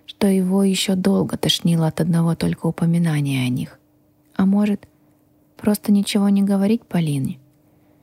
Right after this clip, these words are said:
Мало ей потрясений. Кто-то тронул за рукав, и Арсанов дернулся от неожиданности. «Тимур Демидович,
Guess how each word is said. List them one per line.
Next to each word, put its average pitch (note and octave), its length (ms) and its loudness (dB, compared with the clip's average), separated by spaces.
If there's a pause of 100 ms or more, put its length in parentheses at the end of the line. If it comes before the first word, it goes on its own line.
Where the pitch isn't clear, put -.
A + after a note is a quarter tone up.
(320)
Мало C4+ 240 4
ей F#3 180 0
потрясений. - 800 -6 (680)
Кто-то C4+ 380 -2
тронул B3 380 2
за A3 140 0
рукав, B3 460 -2
и F#3+ 40 0
Арсанов F#3 540 0
дернулся F#3 600 -2
от F#3+ 120 -4
неожиданности. F#3+ 800 0 (840)
«Тимур G#3+ 340 2
Демидович, F#3 680 0